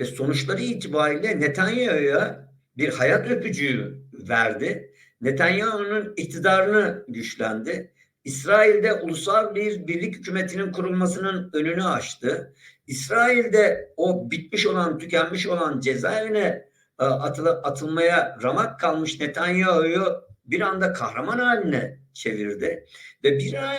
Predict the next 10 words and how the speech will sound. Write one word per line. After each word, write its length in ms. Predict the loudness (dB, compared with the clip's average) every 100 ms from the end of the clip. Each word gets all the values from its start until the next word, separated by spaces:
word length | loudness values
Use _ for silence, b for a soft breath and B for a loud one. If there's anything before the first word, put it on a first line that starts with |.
| -6 -2
anda 260 | 0 0 -2
İsrail'de 840 | -6 -8 -4 0 0 0 0 -2
binlerce 560 | 0 2 6 6 4 0
silah, 460 | 0 0 0 -2
silah 400 | -10 2 2 4
vatandaşlarına, 1200 | 0 0 0 2 2 2 2 2 2 0 0 -4 -18 -4
zaten 380 | 0 0 0
silahlılar 680 | -4 0 0 0 0 0 2
dağıtılmaya 580 | 2 2 0 -2 0 2
başlandı. 720 | 2 0 -2 -2 -2 -4